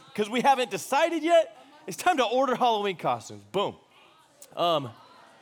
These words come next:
but hey, that's enough about me, okay? This week, we get the opportunity to use this ridiculous and awesome theme of Paw and Order to help us better understand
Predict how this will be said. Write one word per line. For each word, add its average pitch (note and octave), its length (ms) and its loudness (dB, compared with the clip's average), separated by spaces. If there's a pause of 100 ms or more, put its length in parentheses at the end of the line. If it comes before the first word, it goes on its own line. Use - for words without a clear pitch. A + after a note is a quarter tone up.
(160)
but E3 80 -2
hey, F#3 100 0
that's E3+ 160 0
enough D#3 240 -2
about C3 220 -2
me, G2 200 -12 (280)
okay? C#3 280 -4 (460)
This G3+ 220 -6
week, A3 200 -6
we F#3 220 -6
get G3+ 160 -4
the G#3 80 0
opportunity E3 880 -4 (520)
to D#3 40 -12
use D#3+ 300 -6
this D#3 460 -4 (1200)
ridiculous C3+ 880 -8 (1120)
and F#3+ 240 -2
awesome D3+ 360 -4
theme D3+ 280 -8
of A#2 140 -10
Paw C#3 200 -6
and B2+ 80 -10
Order A2+ 320 -6
to G#2 60 -10
help C#3+ 160 -4
us D#3 100 -4
better F3 360 -4
understand D3+ 760 -6